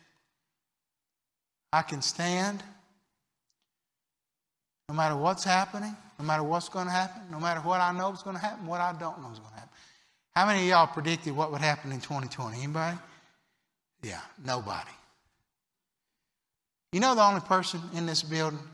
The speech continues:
that it didn't take by surprise? God.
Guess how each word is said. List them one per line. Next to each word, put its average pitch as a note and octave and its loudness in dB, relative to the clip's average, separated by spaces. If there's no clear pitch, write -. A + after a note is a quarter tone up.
that C3+ -6
it C3+ -8
didn't C#3+ -6
take D3 -2
by C#3 2
surprise? B2 -8
God. A2+ -8